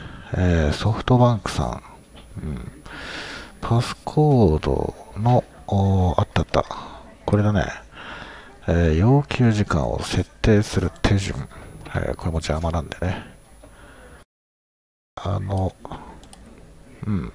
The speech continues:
自分であの出したいなって思ったら、えー、パスコードの要求をね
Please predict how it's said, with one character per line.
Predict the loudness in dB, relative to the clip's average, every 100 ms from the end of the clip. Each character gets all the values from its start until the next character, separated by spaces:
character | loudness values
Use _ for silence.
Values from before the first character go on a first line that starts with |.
| -8
自 | 0
分 | 6 6
で | 6
あ | 4
の | 4
出 | 4 4
し | 2
た | 0
い | 2
な | 0
っ |
て | 0 -2
思 | 0 -2
っ | 0
た | 0 2
ら、 | 2 -2 -8 -18 -16 -14 -14 -12 -12 -12 -14 -18 -20 -20 -14 -2
え | 2 2
ー、 | 2
パ | 0 0
ス | 0
コ | 4 6
ー |
ド | 6
の | 2
要 | 4 4 4 0
求 | -2 2 4
を | 4
ね | 4 0 -2 -6